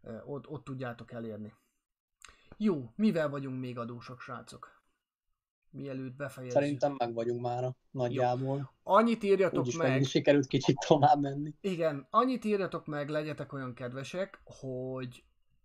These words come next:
Speaker 1: hogy oké, voltak természetesen műszaki problémáink a mai nap folyamán, de melyik, szerintetek melyik útvonal, útvo-, vagy melyik platformnál maradjunk? Uha, mi történt?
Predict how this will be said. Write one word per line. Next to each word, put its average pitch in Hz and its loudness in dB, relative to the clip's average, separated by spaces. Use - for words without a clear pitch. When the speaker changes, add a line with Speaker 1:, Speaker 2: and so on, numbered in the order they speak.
Speaker 1:
hogy 127 -8
oké, 151 -6
voltak 143 -8
természetesen 127 -10
műszaki 120 -12
problémáink 120 -8
a 117 -14
mai 120 -8
nap 120 -10
folyamán, 165 -8
de 135 -4
melyik, 160 -2
szerintetek 165 -4
melyik 143 -4
útvonal, 120 -6
útvo-, 131 -10
vagy 143 -10
melyik 143 -8
platformnál 120 -10
maradjunk? 120 -12
Uha, 165 -4
mi 127 -14
történt? 123 -14